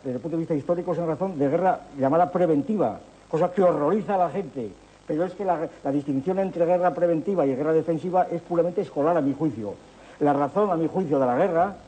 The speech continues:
la razón de la guerra está en los cincuenta años de programación de Estados Unidos. Como todo imperio tiene una programación secular, Estados Unidos programa a escenarios de cincuenta años, y esto está bien sabido y, y hay muchos estudiosos del asunto, y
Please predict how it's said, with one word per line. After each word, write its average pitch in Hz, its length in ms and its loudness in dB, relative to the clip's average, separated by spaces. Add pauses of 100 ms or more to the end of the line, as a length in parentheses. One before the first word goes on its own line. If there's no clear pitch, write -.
(160)
la 113 160 -8
razón 135 220 -4
de 180 60 4
la 160 40 -4
guerra 175 260 0
está 151 400 2 (380)
en 151 140 0
los 147 140 0
cincuenta 202 500 0
años 196 260 -2
de 190 80 0
programación 170 580 2
de 135 60 0
Estados 160 300 0
Unidos. 147 400 0
Como 120 180 -6
todo 156 220 -4 (340)
imperio 135 380 2
tiene 156 200 -2
una 156 120 2
programación 143 500 0
secular, 170 540 2 (320)
Estados 175 280 0
Unidos 180 300 -4
programa 165 540 0 (260)
a 143 80 0
escenarios 151 540 0
de 127 180 0 (260)
cincuenta 185 520 2
años, 180 280 -2 (160)
y 131 40 0
esto 143 180 0
está 143 300 -2
bien 147 180 4
sabido 156 460 2 (160)
y, 131 160 0 (200)
y 131 60 2
hay 131 120 4
muchos 143 300 2
estudiosos 147 480 0
del 180 120 2
asunto, 190 440 -2 (440)
y 220 180 2